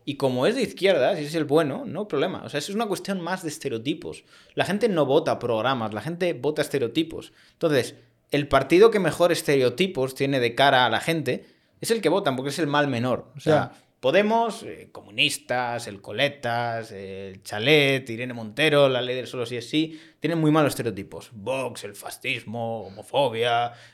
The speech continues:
Speaker 2: Ya.
Speaker 1: eh, to-, todo eso, el P P, la corrupción, no sé qué. O sea, si te das cuenta al final, el pesoe es
Speaker 2: Ujú.
Speaker 1: el partido que mejor prensa tiene, a pesar de que también tiene corrupción.
Speaker 2: Ya,
Speaker 1: Por el
Speaker 2: ya.
Speaker 1: caso Seres,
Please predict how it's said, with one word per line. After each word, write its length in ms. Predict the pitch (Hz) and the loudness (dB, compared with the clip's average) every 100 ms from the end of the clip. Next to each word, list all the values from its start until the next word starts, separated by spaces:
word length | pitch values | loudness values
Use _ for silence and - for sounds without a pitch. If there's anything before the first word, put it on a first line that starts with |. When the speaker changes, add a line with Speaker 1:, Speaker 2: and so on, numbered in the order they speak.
| - | -8
Speaker 2:
Ya. 300 | 107 143 117 | -2 0 0
Speaker 1:
eh, 400 | 113 110 127 127 135 | -4 -6 -8 -10 -2
to-, 240 | 156 165 156 | 6 6 8
todo 180 | 202 160 | 6 6
eso, 200 | 143 123 | 4 -4
el 100 | 123 | -4
P 140 | 117 | -2
P, 240 | 156 151 | 2 4
la 140 | 131 117 | 4 2
corrupción, 720 | 117 117 - 147 151 151 131 | 0 -4 -4 0 2 2 -2
no 120 | 131 | -4
sé 160 | 123 113 | -4 -2
qué. 340 | 143 143 135 | 0 0 -2
O 180 | - - | -8 0
sea, 260 | 160 139 - - - - | 2 2 0 -16 -16 -8
si 140 | 160 | 2
te 60 | 170 | 4
das 120 | 220 | 4
cuenta 200 | 262 254 | 4 2
al 60 | |
final, 420 | 180 143 180 - - - | 4 2 2 0 -6 -6
el 140 | 139 | -2
pesoe 540 | 127 123 196 208 - _ - | -2 2 2 2 -4 _ -6
es 140 | 135 | -2
Speaker 2:
Ujú. 80 | 131 | 0
Speaker 1:
el 80 | 190 | 2
partido 460 | 143 135 151 202 202 | 2 2 2 2 0
que 180 | 139 120 | -2 -2
mejor 500 | 123 131 123 160 165 | -2 -2 2 2 2
prensa 380 | 180 175 165 135 | -2 0 0 2
tiene, 400 | 156 175 - - - | 2 0 -6 -12 -10
a 100 | 123 | -4
pesar 320 | 127 120 151 | -2 0 0
de 80 | 208 | 0
que 80 | 139 | -2
también 280 | 117 120 135 | -4 -4 -2
tiene 180 | 143 123 | -2 0
corrupción. 560 | 120 110 135 156 247 - | 0 0 4 6 4 2
Speaker 2:
Ya, 140 | 151 | 2
Speaker 1:
Por 60 | 131 | 4
el 80 | 135 | 2
Speaker 2:
ya. 60 | |
Speaker 1:
caso 160 | 135 131 | 0 0
Seres, 320 | 135 175 185 | 2 2 2